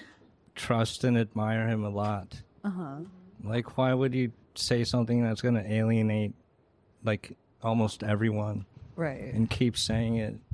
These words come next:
Speaker 1: And just from my research on it, it, it seems true.
Speaker 2: Well, what did you find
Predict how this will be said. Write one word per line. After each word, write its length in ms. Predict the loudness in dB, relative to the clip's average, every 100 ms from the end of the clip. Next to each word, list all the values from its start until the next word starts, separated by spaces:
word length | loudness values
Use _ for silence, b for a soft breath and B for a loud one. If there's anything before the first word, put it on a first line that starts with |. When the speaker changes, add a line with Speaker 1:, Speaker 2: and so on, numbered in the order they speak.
| -12 -16 -18 -16 0
Speaker 1:
And 140 | 2 2
just 200 | 0 0
from 180 | 0 2
my 140 | 2
research 600 | 4 2 2 2 0 2
on 200 | 2 2
it, 160 | 2 0
it, 120 | -6 -10 -16
it 120 | -14 -10
seems 400 | -2 2 4 2
true. 580 | -4 -2 2 2 0 -6 -10 -2
Speaker 2:
Well, 160 | -2
what 180 | 0 0
did 180 | 0 0
you 100 | 0
find 680 | 0 -4 -4 -4 -6 -8